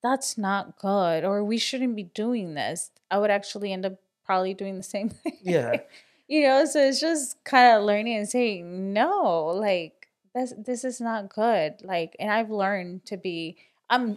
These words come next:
Speaker 1: still not perfect.
Speaker 2: Yeah.
Speaker 1: You know, I still have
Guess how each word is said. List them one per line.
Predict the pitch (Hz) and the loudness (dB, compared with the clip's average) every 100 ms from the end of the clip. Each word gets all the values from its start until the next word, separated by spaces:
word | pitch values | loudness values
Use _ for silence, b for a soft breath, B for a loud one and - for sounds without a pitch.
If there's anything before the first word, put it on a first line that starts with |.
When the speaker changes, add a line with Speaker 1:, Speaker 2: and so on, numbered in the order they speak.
| - _ | -10 _
Speaker 1:
still | - - 180 | -12 -6 -4
not | 165 156 - - | -4 -4 -6 -2
perfect. | 185 185 302 339 359 - - | -2 2 6 6 4 -6 -20
Speaker 2:
Yeah. | 160 - - | -16 -12 -10
Speaker 1:
You | 208 | -6
know, | 208 | -4
I | 175 180 | -2 -4
still | - 202 185 | -4 0 0
have | 185 190 175 | 0 -2 -2